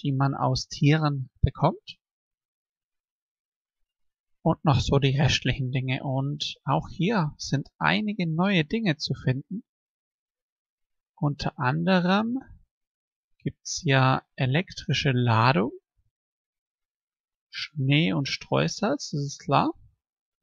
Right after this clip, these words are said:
Ja, kann man schön mit Schnee irgendwas bauen vielleicht. Bin mal gespannt. Ähm, und es gibt hier Silagezusatz. Silagezusatz ist eine Flüssigkeit, die tut man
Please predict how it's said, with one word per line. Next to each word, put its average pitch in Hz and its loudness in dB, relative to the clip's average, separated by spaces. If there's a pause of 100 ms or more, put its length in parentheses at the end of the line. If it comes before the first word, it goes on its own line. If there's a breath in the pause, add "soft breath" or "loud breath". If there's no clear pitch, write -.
(640)
Ja, 151 0
kann 135 -10
man 131 -4
schön 165 -2
mit 135 -6
Schnee - -2
irgendwas 139 -4
bauen 135 -6
vielleicht. 156 -10 (600)
Bin 143 -2
mal 127 -2
gespannt. 139 -4 (880 loud breath)
Ähm, 180 6
und 151 0 (140)
es - -2
gibt - -14
hier 135 0
Silagezusatz. - -2 (760)
Silagezusatz 165 -2
ist 156 -12
eine 165 -12
Flüssigkeit, 160 -4 (100)
die 156 -8
tut - -10
man 143 0